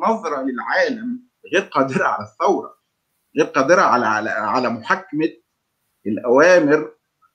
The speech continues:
و-، وأنا شايف الثورة هي فعل دائم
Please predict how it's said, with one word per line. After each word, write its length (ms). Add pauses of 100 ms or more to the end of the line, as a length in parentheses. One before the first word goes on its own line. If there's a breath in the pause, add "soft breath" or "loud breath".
(420)
و-، 180
وأنا 680
شايف 300
الثورة 360
هي 100
فعل 340
دائم 420